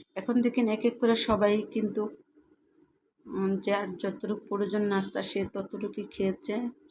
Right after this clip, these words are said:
দেখেন। আর মিষ্টিও যে যতটুকু খাওয়ার দরকার,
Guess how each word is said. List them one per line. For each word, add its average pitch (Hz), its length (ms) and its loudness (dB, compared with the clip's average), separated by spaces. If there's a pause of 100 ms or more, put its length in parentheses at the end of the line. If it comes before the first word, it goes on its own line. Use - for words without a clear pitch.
(1400)
দেখেন। 190 360 -4 (1500)
আর - 220 -6
মিষ্টিও 226 540 4 (640)
যে 220 160 2
যতটুকু 214 480 0
খাওয়ার 208 340 2
দরকার, 208 320 -2